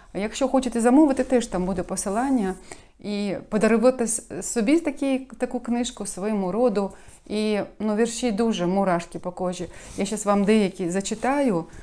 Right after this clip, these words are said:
хочу поділитися. Мені прямо дуже хочеться. Давно хотіла записати це відео, але все не так, не, не, не дуже складалось.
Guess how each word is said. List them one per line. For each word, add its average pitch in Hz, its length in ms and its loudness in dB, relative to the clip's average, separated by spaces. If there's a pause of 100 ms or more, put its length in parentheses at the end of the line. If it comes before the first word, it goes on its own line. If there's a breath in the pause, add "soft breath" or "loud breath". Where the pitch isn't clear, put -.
(120 loud breath)
хочу 214 300 -2
поділитися. 202 720 2
Мені 196 240 2
прямо 208 340 2
дуже 202 320 4
хочеться. 180 520 -4 (280 loud breath)
Давно 247 320 6
хотіла 240 340 0
записати 233 540 0
це 233 200 -4
відео, 220 440 2 (200 loud breath)
але 233 180 2
все 285 280 4
не 247 140 8
так, 262 360 2
не, 220 160 2
не, 220 360 4
не 220 140 6
дуже 254 240 6
складалось. 214 640 -2